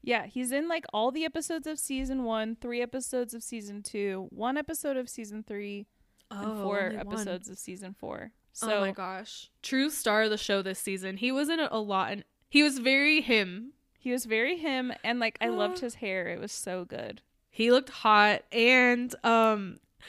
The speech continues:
Speaker 2: I feel like it's just, like, um, I was thinking about him so much because, like,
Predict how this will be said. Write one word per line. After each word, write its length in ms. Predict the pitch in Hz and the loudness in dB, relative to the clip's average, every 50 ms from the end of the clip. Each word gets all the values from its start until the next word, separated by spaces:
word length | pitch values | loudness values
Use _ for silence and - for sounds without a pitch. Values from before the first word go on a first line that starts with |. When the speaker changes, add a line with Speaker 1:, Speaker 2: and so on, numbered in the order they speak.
| - - - - | -16 -14 -12 4
Speaker 2:
I 140 | - 294 349 | 4 6 6
feel 240 | 330 - 392 415 415 440 453 440 | 8 6 8 8 8 8 8 6
like 260 | 427 - - - - - _ _ _ _ _ _ - | 4 2 -4 -14 -20 -20 _ _ _ _ _ _ 0
it's 180 | - 339 330 - | 0 0 0 -2
just, 240 | 359 349 - - | -2 -4 -4 -6
like, 380 | 359 320 359 359 339 311 311 - | -2 2 4 4 4 4 2 2
um, 560 | 302 285 285 269 254 240 220 208 202 208 226 - _ _ _ _ _ _ _ _ _ _ _ _ _ _ _ _ _ _ _ _ _ _ _ - | 2 2 2 2 0 -2 -4 -8 -8 -10 -12 -16 _ _ _ _ _ _ _ _ _ _ _ _ _ _ _ _ _ _ _ _ _ _ _ -2
I 100 | 254 294 | 0 0
was 100 | 320 320 | 0 0
thinking 320 | 311 - 311 294 294 320 302 | -2 -4 -6 -6 -4 -4 -2
about 240 | 302 277 254 226 - | 2 2 2 2 2
him 220 | 262 254 247 240 | -2 -4 -4 -6
so 200 | - - 240 226 | -4 -4 -4 -2
much 300 | 226 226 226 220 - - | -2 -4 -4 -6 -6 -8
because, 420 | - 233 202 233 233 220 214 214 | -10 -10 -8 -4 -4 -4 -4 -2
like, 320 | 220 220 208 202 196 - | -2 0 0 0 -2 -4